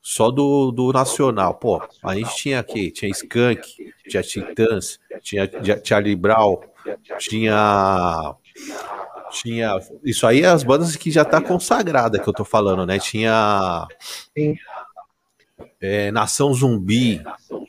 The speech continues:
Speaker 1: né? Chico Sainz, mano. Era muita banda diferente uma da outra, mano.
Speaker 2: Paralama.
Speaker 1: E o circu-, Paralama. E o circuito do rock era muito forte, mano.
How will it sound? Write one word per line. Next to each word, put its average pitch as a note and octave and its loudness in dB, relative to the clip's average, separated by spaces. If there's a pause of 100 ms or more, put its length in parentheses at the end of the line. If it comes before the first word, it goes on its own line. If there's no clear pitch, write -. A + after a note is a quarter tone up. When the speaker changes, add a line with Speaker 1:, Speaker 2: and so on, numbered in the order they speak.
(140)
Speaker 1:
né? A2 -4
Chico - -4
Sainz, B2 2
mano. F#2 -10 (120)
Era B2+ 4
muita C3 0
banda B2+ 2
diferente C#3+ 2
uma A2 -2
da G2+ 2
outra, F#2+ -2
mano. E2 -10 (960)
Speaker 2:
Paralama. E3 4
Speaker 1:
E A#2 8
o B2 6
circu-, C3+ 2 (640)
Paralama. A#2 4 (240)
E A#2 4
o - 4
circuito C#3 0
do B2 -2
rock G2+ -2
era G#2+ -2
muito A#2 -6
forte, A#2+ -4
mano. - -12